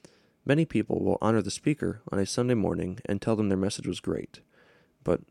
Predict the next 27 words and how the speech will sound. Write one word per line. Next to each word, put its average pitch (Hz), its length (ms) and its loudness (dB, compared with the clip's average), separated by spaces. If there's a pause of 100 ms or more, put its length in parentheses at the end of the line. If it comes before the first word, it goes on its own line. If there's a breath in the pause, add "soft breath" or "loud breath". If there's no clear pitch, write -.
(140)
when 123 180 0
was 120 100 0
the 104 80 -2
last 104 280 4
time 101 220 0
you 92 60 0
told 101 300 -2
the 92 80 -2
worship - 340 0
leader 98 360 2 (100)
or 92 260 0
the 90 80 -2
members 95 340 0
of 92 100 -4
the 90 60 -4
band 95 440 -2
how 92 80 -4
good 92 140 -2
of 92 100 -2
a 101 40 2
job 120 280 -2
they - 100 -4
did? - 260 -8 (840 soft breath)
Or 101 140 -2
have 104 140 2
you 104 120 8
ever 98 280 4